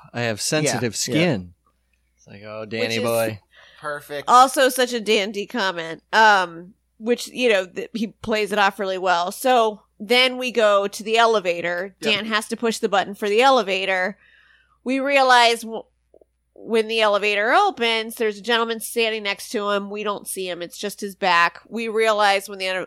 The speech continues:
Speaker 3: elevator opens and the two gentlemen enter that it's Warren.
Speaker 2: Oh no, it's Gay Warren.
Speaker 1: Oh, but you guys
Speaker 3: So
Speaker 1: knew, you guys knew
Speaker 2: Oh.
Speaker 1: right
Speaker 3: Oh,
Speaker 1: away,
Speaker 3: yeah.
Speaker 1: right? As soon as
Speaker 3: Oh,
Speaker 1: he
Speaker 3: of
Speaker 1: stepped in
Speaker 3: course.
Speaker 1: line for that elevator,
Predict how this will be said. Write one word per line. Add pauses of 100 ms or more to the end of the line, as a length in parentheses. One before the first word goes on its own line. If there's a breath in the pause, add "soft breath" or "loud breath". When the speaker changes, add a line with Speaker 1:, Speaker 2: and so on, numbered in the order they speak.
Speaker 3:
elevator
opens
and
the
two
gentlemen
enter
that
it's
Warren.
Speaker 2:
Oh
no,
it's
Gay
Warren. (100)
Speaker 1:
Oh,
but
you
guys
Speaker 3:
So
Speaker 1:
knew, (100)
you
guys
knew
Speaker 2:
Oh.
Speaker 1:
right
Speaker 3:
Oh,
Speaker 1:
away,
Speaker 3:
yeah.
Speaker 1:
right?
As
soon
as
Speaker 3:
Oh,
Speaker 1:
he
Speaker 3:
of
Speaker 1:
stepped
in
Speaker 3:
course.
Speaker 1:
line
for
that
elevator,